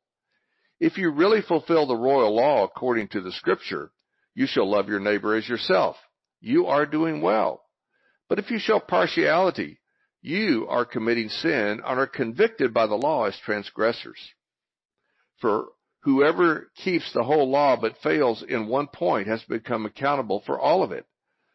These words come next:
For he said, he who said, 'Do not commit adultery,' also said, 'Do not commit murder.' If you do not commit adultery, but you do murder, you have become a transgressor of the law. So speak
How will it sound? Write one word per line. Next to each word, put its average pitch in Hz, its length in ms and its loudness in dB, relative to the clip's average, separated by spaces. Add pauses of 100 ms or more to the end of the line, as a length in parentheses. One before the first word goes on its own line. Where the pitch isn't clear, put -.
(140)
For 135 160 4
he 160 80 6
said, 156 480 2 (380)
he 185 240 -2
who 165 140 2
said, 131 320 2
'Do 127 120 -4
not 135 280 -2
commit 135 220 -2
adultery,' 123 500 2
also 170 340 0
said, 90 420 -2 (360)
'Do 107 100 -2
not 101 320 -2 (100)
commit 98 320 -4
murder.' 170 420 -2 (1300)
If 170 240 0
you 175 120 -2
do 180 140 0
not 190 260 0
commit 160 280 0
adultery, 160 460 0
but 135 260 0
you 151 80 -4
do 170 160 2
murder, 156 520 0 (440)
you 139 200 0
have 139 120 2
become 123 380 -2
a 117 100 -6
transgressor 107 800 -2
of 85 80 -6
the 82 80 -10
law. 98 380 -4 (920)
So 139 200 2
speak 214 560 -2